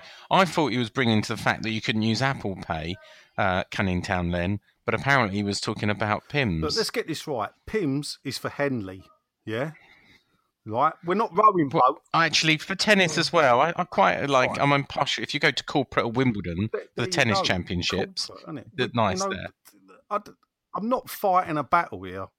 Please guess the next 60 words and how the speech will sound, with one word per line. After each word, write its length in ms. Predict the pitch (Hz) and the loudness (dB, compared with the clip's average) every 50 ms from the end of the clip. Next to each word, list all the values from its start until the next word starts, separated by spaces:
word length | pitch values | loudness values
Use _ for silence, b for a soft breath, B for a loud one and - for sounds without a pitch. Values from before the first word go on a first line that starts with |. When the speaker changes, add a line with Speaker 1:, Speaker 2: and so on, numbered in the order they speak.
| _ _ _ | _ _ _
Speaker 2:
for 80 | - 151 | -8 -8
the 80 | 143 131 | -6 -4
working 240 | 131 170 156 151 139 - - 151 | 0 0 2 2 2 0 0 2
Speaker 1:
Not 180 | 196 208 - | 2 2 4
just, 280 | - 208 139 131 120 - | 4 4 4 4 2 0
Speaker 2:
class 100 | 175 165 - | -2 -2 0
Speaker 1:
it's 100 | 170 - | -2 -2
Speaker 2:
football 220 | 175 170 175 185 | 0 2 4 4
Speaker 1:
not 80 | 196 - | 4 2
Speaker 2:
league. 100 | - 98 | 2 0
Speaker 1:
just 340 | - 170 156 - - - - | 2 2 2 2 0 -2 0
for 300 | - 165 156 147 143 - _ - - | 2 2 2 2 0 -4 _ -10 -4
Henry 540 | - 147 143 139 135 135 135 135 117 - _ - 98 90 | 0 0 0 2 2 2 2 0 0 -4 _ -12 -10 -8
Reg-, 120 | 127 120 - 143 | -8 -6 -6 -6
Speaker 2:
You 60 | 135 | -6
know? 120 | 127 135 | -6 -6
Speaker 1:
Regatta. 560 | 156 160 117 - 123 107 - - - 90 82 - _ _ _ _ _ _ _ _ _ _ _ _ - | -6 -6 -4 -2 -2 -4 -4 -4 -6 -6 -6 -6 _ _ _ _ _ _ _ _ _ _ _ _ -4
You 60 | 107 | -2
know, 180 | 107 110 120 - | 0 0 0 0
I 80 | - 127 | 0 2
know 160 | 143 151 147 | 2 2 2
Henry 260 | 135 143 143 135 127 113 | 2 0 0 -2 -2 -2
Regatta, 260 | 113 117 113 - - _ B B B B B B B B | 0 -2 -2 -2 -4 _ B B B B B B B B
Henley 420 | B 143 135 127 120 113 110 104 87 | B 2 4 4 6 4 4 2 0
Regatta 520 | - 110 104 - 117 104 98 - - 107 101 | -4 -6 -4 -2 -4 -4 -4 -4 -4 -2 -2
is, 280 | 95 92 90 - - | -2 -2 -2 -2 0
uh, 180 | 104 92 92 92 b b b b b b - | 2 2 2 0 b b b b b b -4
a 60 | - 107 | 0 2
nice 240 | 110 117 110 - - | 2 2 2 0 -2
place 280 | - - 113 104 - | -2 -2 -2 -2 -2
for 100 | - 98 | -6 -8
Pimm's, 380 | - - - 90 85 87 92 - | -8 -6 -4 -4 -2 -2 -4 -4
but 120 | - - | -4 -4
you 100 | 143 208 - | -4 -2 -2
can 120 | 240 220 | 0 0
have 140 | 226 233 185 | 0 0 0
it 80 | - - | -2 -2
at 100 | - - | -2 -2
other 260 | - 104 95 90 82 - _ _ _ - | -2 -2 -2 -2 -4 -4 _ _ _ -8
events. 520 | 101 92 95 85 85 - - - 170 - | -6 -4 -4 -4 -4 -6 -8 -10 -12 -12
Speaker 2:
Yeah, 40 | 156 139 | -12 -14
but 60 | 139 | -16
it's 180 | - - - | -18 -18 -14
not 420 | - - 107 - - 113 - - - - - - - | -10 -8 -6 -6 -6 -8 -10 -12 -16 -20 -10 -4 -2
Speaker 1:
Even 180 | 247 196 196 185 | 0 2 2 2
at 40 | - | 0
a 80 | 196 | 0
Speaker 2:
football. 80 | 190 - | 0 0
Speaker 1:
bit 140 | - - - | 0 0 0
of 60 | 120 | 0
Speaker 2:
It's, 80 | 175 - | -2 0
Speaker 1:
cricket, 320 | 180 190 202 - 107 - - | 0 0 0 -2 -4 -6 -6
Speaker 2:
it's, 60 | - | -8
Speaker 1:
to 60 | 180 | -10
Speaker 2:
it's 100 | - 95 | -8 -6
Speaker 1:
be 80 | 95 92 | -4 -2
Speaker 2:
like, 100 | 98 117 | -2 -2
Speaker 1:
honest. 340 | 131 - - - - - _ - | -4 -6 -8 -14 -16 -16 _ -18
Speaker 2:
there's 220 | - 175 160 151 196 | -18 -18 -18 -20 -18
like, 200 | 190 185 180 | -16 -16 -16